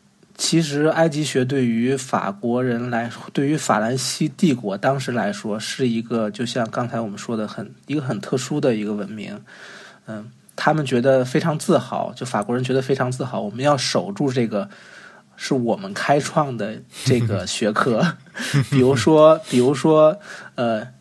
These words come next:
Speaker 1: 一七九九年是法国皇帝拿破仑带领人过去的，然后写了一本《埃及志》，然后风靡全球。
Speaker 2: 嗯。
Speaker 1: 然后到了一八二二年，又是法国人、法国学者商伯良给破解的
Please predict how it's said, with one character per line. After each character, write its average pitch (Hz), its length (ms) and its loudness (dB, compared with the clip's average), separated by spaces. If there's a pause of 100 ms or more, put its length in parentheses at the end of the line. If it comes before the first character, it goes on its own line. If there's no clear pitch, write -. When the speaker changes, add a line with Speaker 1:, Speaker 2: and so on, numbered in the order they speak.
(100)
Speaker 1:
一 165 140 2
七 - 180 6
九 147 180 2
九 113 200 0
年 104 480 -6
是 - 340 0
法 117 380 -2
国 117 400 0
皇 120 420 -2
帝 123 400 -2
拿 110 160 0
破 151 180 2
仑 117 380 -2
带 135 220 4
领 107 160 -2
人 98 180 -8
过 120 240 0
去 107 160 -8
的， 98 220 -10
然 117 100 -14
后 123 160 -4
写 107 240 -2
了 104 100 -6
一 127 140 0
本 104 320 -6 (120)
《埃 123 180 2
及 107 260 -4
志》， 107 340 -4 (440)
然 113 120 -8
后 113 120 -6
风 104 260 0
靡 117 140 -2
全 110 240 -6
球。 101 360 -6 (360)
Speaker 2:
嗯。 - 60 -12 (300)
Speaker 1:
然 120 100 -2
后 131 80 2
到 143 220 8
了 120 100 4
一 127 160 0
八 139 280 6
二 139 140 6
二 117 100 2
年， 104 340 -4
又 147 160 2
是 131 220 -2
法 104 240 -2
国 120 200 -2
人、 110 360 -4 (120)
法 107 200 0
国 127 120 0
学 127 140 -2
者 117 160 -4
商 147 260 2
伯 156 120 4
良 117 320 0
给 120 100 -4
破 110 240 0
解 - 160 -6
的 - 240 -10